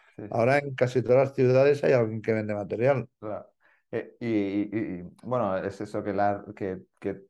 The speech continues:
Speaker 1: la evolución en general ha, ha, también ha servido de ayuda, ¿no? A impulsar, eh, pues eso, que la gente pueda comprar más fácil, eh, pueda,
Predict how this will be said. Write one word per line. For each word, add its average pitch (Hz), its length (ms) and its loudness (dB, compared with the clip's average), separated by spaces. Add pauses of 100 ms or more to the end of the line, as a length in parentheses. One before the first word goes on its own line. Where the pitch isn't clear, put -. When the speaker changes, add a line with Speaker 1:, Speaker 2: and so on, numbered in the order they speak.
Speaker 1:
la 92 180 -2
evolución 101 540 -2
en 123 360 -4
general 123 480 4
ha, 101 440 0
ha, 104 100 -8
también 110 320 -4
ha 113 100 -2
servido 117 600 0
de 113 100 4
ayuda, 117 420 2
¿no? 127 220 -4
A 117 140 -8
impulsar, 104 580 -2
eh, 107 420 -2 (120)
pues - 220 -14
eso, 92 200 -12
que 90 80 -8
la 87 120 -4
gente 98 260 -8
pueda 98 260 0
comprar 101 320 -4
más 101 220 -8
fácil, 131 640 -2 (280)
eh, 95 440 -2
pueda, 98 800 -2